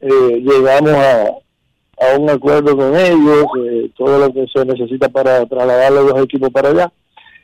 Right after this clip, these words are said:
Eh, ahora falta la etapa de la suscri-,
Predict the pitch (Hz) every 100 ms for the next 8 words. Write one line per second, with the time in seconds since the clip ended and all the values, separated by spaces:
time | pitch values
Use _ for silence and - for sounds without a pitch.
0 | _ _ _ - 123 120 123 131 127 123
1 | 120 120 135 151 - 131 139 147 131 127
2 | 135 123 117 - 127 123 139 147 143 139
3 | 135 127 120 - 120 127 120